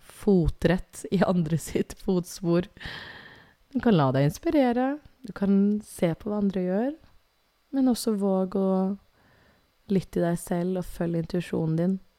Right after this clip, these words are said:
for den sier noe til deg. Selv om det kan være vanskelig å ta det valget og ta de stegene.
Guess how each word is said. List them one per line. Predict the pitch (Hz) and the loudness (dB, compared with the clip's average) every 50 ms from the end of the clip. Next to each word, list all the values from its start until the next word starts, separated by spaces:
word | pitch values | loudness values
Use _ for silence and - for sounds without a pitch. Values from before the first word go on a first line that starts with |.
| _ _ _ _ _ _ _ _ _ _ _ _ _ _ _ | _ _ _ _ _ _ _ _ _ _ _ _ _ _ _
for | - - - | -10 -4 0
den | 180 180 185 | 0 0 0
sier | - - - 190 175 165 160 | -2 -2 0 0 2 2 2
noe | 165 165 | 0 0
til | - 160 151 147 147 | 0 -2 0 0 0
deg. | 156 175 185 175 - - _ _ _ _ _ _ _ _ _ _ _ _ _ _ _ _ - - - | 0 0 -2 -4 -6 -14 _ _ _ _ _ _ _ _ _ _ _ _ _ _ _ _ -20 -18 -16
Selv | - - - 175 160 165 165 | -10 -6 -4 -2 -2 0 0
om | 165 170 | 0 0
det | 170 - | 0 0
kan | - 175 175 | 0 0 2
være | 165 170 | 2 2
vanskelig | 165 160 151 - - - 170 160 | 2 0 -2 -4 -6 -6 -6 -6
å | - | -4
ta | 165 165 160 | -4 -2 -2
det | 160 160 160 | -2 -2 -2
valget | 156 147 147 151 151 160 156 | -2 -4 -4 -4 -6 -6 -6
og | - | -4
ta | 165 160 156 160 | -4 -4 -4 -2
de | 165 160 156 | -2 -4 -4
stegene. | - - - - - 156 165 170 170 175 | -4 -6 -6 -6 -6 -6 -6 -6 -6 -6